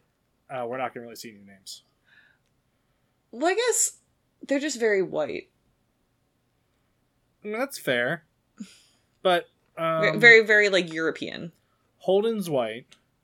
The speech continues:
Speaker 1: Alex is white.
Speaker 2: Oh, Alex is Martian.
Speaker 1: Alex is
Speaker 2: <laughs>
Speaker 1: Texan. <laughs> Effectively.
Speaker 2: Um,
Speaker 1: Alex is from a
Speaker 2: do,
Speaker 1: place
Speaker 2: do we
Speaker 1: that has
Speaker 2: actually
Speaker 1: some
Speaker 2: know his, like,
Speaker 1: He's from
Speaker 2: his
Speaker 1: Mariner Valley.
Speaker 2: Yes.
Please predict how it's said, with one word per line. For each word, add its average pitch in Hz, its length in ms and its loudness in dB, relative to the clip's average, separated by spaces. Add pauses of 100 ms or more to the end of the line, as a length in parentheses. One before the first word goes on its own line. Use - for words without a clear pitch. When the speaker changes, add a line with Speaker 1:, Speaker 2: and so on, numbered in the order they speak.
(120)
Speaker 1:
Alex 156 360 -4
is 120 140 -10
white. 107 300 -14 (1400)
Speaker 2:
Oh, - 60 -6
Alex 254 340 0
is 190 100 -10
Martian. 165 460 -8 (540)
Speaker 1:
Alex 185 460 0
is 185 400 -6
Speaker 2:
<laughs> 254 100 2
Speaker 1:
Texan. 131 640 -2 (840)
<laughs> - 80 -4 (340)
Effectively. 156 840 2 (840)
Speaker 2:
Um, 285 140 2
Speaker 1:
Alex 294 240 4
is 247 120 -4
from 233 120 -2
a - 20 -2
Speaker 2:
do, 330 120 4
Speaker 1:
place 370 160 6
Speaker 2:
do 330 80 2
we 370 60 4
Speaker 1:
that 392 80 6
has 554 80 2
Speaker 2:
actually 440 120 4
Speaker 1:
some 294 80 2
Speaker 2:
know 220 200 2
his, 269 240 -6
like, 214 460 -6 (520)
Speaker 1:
He's 156 180 -8
from 196 120 4
Speaker 2:
his 175 60 0
Speaker 1:
Mariner 160 260 0
Valley. 113 380 -2 (280)
Speaker 2:
Yes. - 580 -6